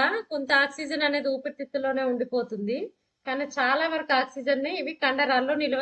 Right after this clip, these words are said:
చేసుకోవడం జరుగుతుంది. ఈ విధంగా అవి ఊపిరితిత్తుల ద్వారా శ్వాసక్రియను జరుపుకోవడం జరుగుతుంది. ఇరవై మూడో క్వశ్చన్, ఈత తిత్తులు, స్విమ్ బ్లాడర్స్ కలిగినటువంటి జీవులు. ఈత తిత్తులు లేదా స్విమ్ బ్లాడర్స్ ని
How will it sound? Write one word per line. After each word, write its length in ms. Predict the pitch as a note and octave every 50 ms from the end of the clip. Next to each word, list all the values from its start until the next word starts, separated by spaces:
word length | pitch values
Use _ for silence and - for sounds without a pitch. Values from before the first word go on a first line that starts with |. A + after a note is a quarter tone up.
| C#4 C4
చేసుకోవడం 400 | B3 A#3+ A#3+ - A#3 A3+ B3+ C#4 C#4 B3
జరుగుతుంది. 320 | A3+ G#3 G3 - _ _ _ _ _ _ _ _ _ _ _ _ _ _ _ _ _
ఈ 80 | A#3+ B3 B3
విధంగా 320 | B3+ A#3+ C#4+ C#4+ C#4+ C#4+ C4
అవి 140 | B3 D4+ F#4 A4+ A#4+ - C#4+ C4
ఊపిరితిత్తుల 500 | B3+ C4 D4 - - C#4 C#4 - B3+ B3+ A#3 G#3
ద్వారా 220 | A3 A3+ A3+ B3+ D4 D4
శ్వాసక్రియను 600 | C#4+ A#3+ A3+ A#3 A#3+ C4 C4 B3 B3 A#3+ A3+ A3+ A3
జరుపుకోవడం 520 | G#3+ G3+ G3+ - - G#3+ G#3 G3+ B3 E4 G#4 G4 - _ _ -
జరుగుతుంది. 480 | G#3+ G#3 G#3 G3 F#3+ F3+ D#3+ D#3+ D#3 E3 - _ _ _ _ _ _ _ _ _ _ _ - _ _ _ _ _ -
ఇరవై 260 | A#3+ A#3+ B3 C#4+ D4+ D#4 D4+
మూడో 140 | D4+ D4 C#4+ -
క్వశ్చన్, 320 | B3+ - - C4+ D4+ F4+ A4 A4+ - _ _ _ - A#3+ B3+ D4
ఈత 160 | E4 D#4+ F#4 F4 F4 E4
తిత్తులు, 380 | D4+ A3 - A#3 G#3+ F#3 F#3+ E3 - - -
స్విమ్ 280 | - - D4 D4 D4+ C#4+
బ్లాడర్స్ 420 | D4+ C#4 C4+ C4 C4+ B3+ A#3+ - -
కలిగినటువంటి 560 | C4 A#3+ B3 B3+ A#3+ B3 - G#3+ A3+ A#3 A#3 D4 G#3 G#3+
జీవులు. 300 | A3+ G#3 E3 D#3 D3 - _ _ - G3+ A3+
ఈత 160 | B3 A#3+ - C4+ - -
తిత్తులు 340 | A#3+ G3 - B3 A#3 A3+ C4+ C4 A#3
లేదా 240 | A3+ G#3 A#3 B3+ E4 A4 - - _ _ _ _ _ _ - -
స్విమ్ 240 | - - C#4 C#4+ D4+ D4
బ్లాడర్స్ 400 | D4 C#4 C4 B3 B3+ B3+ - - C4+
ని 40 | C#4